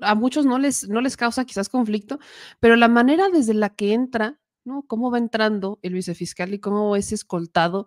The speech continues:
por los elementos de la fiscalía es algo que no se puede perder de vista. O sea, de verdad es que esto es, es, es impactante ver cómo, vean, vean, aquí están todos los elementos de la fiscalía.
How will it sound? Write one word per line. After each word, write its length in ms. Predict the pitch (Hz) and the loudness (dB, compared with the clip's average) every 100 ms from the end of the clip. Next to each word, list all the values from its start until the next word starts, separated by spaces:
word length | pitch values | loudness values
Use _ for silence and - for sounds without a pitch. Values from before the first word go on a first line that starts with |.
| _ - _ | _ -20 _
por 180 | - 185 | -4 -2
los 180 | 180 175 | -2 -2
elementos 840 | 170 170 185 185 180 185 - - - | -2 0 0 -2 -4 -10 -12 -14 -10
de 160 | 170 | -6
la 160 | 160 156 | -4 -6
fiscalía 680 | - 170 151 147 165 180 190 | -8 -8 -6 -4 -4 -4 -2
es 180 | 202 196 | -2 0
algo 260 | 214 220 | -2 -4
que 120 | 220 190 | -4 -2
no 160 | 196 | -2
se 100 | 208 | -4
puede 300 | 202 196 202 | -6 -4 -4
perder 420 | 202 160 160 175 | -4 -6 -4 -4
de 120 | 185 175 | -4 -4
vista. 440 | 170 - - 170 _ _ - _ | -6 -10 -12 -14 _ _ -20 _
O 20 | |
sea, 80 | 214 | 2
de 100 | 220 | 4
verdad 240 | 226 247 277 | 6 6 4
es 100 | - | 2
que 80 | |
esto 160 | 277 285 | -2 0
es, 80 | 269 | -2
es, 140 | 269 262 | -2 -2
es 140 | 262 | 4
impactante 560 | 311 302 208 - 240 247 | 4 4 0 -2 -2 0
ver 160 | 226 | -2
cómo, 220 | 247 247 | 0 0
vean, 200 | 226 254 | 2 0
vean, 180 | 247 311 | 2 2
aquí 140 | 349 311 | 2 -2
están 200 | - 302 | -2 0
todos 160 | 320 | 2
los 140 | 294 233 | 2 2
elementos 300 | 233 247 269 | 0 0 0
de 60 | |
la 100 | 247 | 0
fiscalía. 380 | 208 - 196 214 | 0 -4 -4 -4